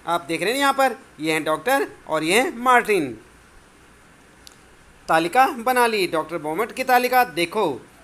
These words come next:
तो आप देख रहे हैं यहाँ पर बच्चों, ये बनाई थी तालिका, खाने की चीज़, पचने में लगा समय और गिलास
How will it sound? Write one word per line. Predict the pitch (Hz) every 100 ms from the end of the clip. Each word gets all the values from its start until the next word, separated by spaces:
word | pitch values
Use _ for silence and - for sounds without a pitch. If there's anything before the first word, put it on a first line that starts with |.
| -
तो |
आप | 160 165
देख | 160
रहे | 156
हैं | 208
यहाँ | 269
पर | 262 254
बच्चों, | 254 262 254 269 - - - -
ये | 180
बनाई | 226 247 254
थी | 254
तालिका, | 247 247 247 247 233
खाने | - 165 156
की | 160 165
चीज़, | 160 180 254 269 - - - -
पचने | 170 165 165
में | 160
लगा | 151 147 156
समय | 156 160 175 247 320 - - - -
और | 151 156 156 127
गिलास | 160 175 208